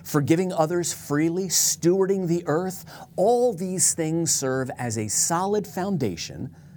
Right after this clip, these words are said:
upon which we build our lives. And when we fail to do these things,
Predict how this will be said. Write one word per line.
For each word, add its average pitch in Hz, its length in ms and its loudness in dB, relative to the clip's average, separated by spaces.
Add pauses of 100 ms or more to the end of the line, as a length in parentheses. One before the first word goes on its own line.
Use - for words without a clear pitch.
(380)
upon 143 320 -2
which 143 180 0
we 139 100 2
build 143 260 0
our 139 140 2
lives. 156 540 -8 (840)
And 156 160 2
when 156 220 2
we 139 140 2
fail 220 540 0
to 175 140 -2
do 185 360 2
these 104 320 0
things, - 540 -10